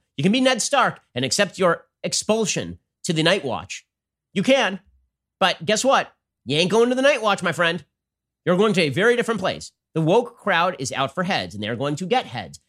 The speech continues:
And the best way they can do that is by targeting the media, because the media are incredibly responsive to this sort of stuff.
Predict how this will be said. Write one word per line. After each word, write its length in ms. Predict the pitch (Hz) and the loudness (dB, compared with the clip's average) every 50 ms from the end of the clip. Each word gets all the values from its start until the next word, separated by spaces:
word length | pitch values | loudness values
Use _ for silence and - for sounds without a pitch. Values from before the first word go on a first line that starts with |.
| _ - | _ -8
And 80 | 123 | -4
the 60 | 131 | -2
best 160 | 123 156 165 - | -2 -2 0 0
way 80 | 214 | -2
they 100 | 214 208 | -2 -2
can 140 | 190 202 185 | 0 0 0
do 140 | 156 202 226 | 0 0 0
that 120 | 180 - | -2 -2
is 80 | 127 117 | -4 -4
by 120 | 147 143 | -4 -4
targeting 400 | 123 143 151 156 151 143 147 147 | -2 0 0 0 0 0 -2 -2
the 40 | 135 | -2
media, 300 | 123 113 92 80 57 - _ _ _ _ _ _ _ _ _ - | -2 -2 -4 -6 -12 -16 _ _ _ _ _ _ _ _ _ -10
because 160 | 127 131 143 | -6 -4 0
the 80 | 147 | 2
media 260 | 156 160 170 170 170 139 | 2 2 2 2 0 0
are 60 | 127 | -2
incredibly 380 | 123 110 - 156 156 160 196 | -4 -4 -4 -2 0 0 0
responsive 420 | 196 185 - 202 185 175 - 143 113 | 0 0 0 0 0 0 -2 -4 -10
to 60 | 104 | -10
this 120 | 98 101 | -10 -10
sort 140 | - 107 95 | -10 -10 -10
of 80 | 90 82 | -10 -10
stuff. 300 | - - 67 60 - | -10 -10 -12 -14 -14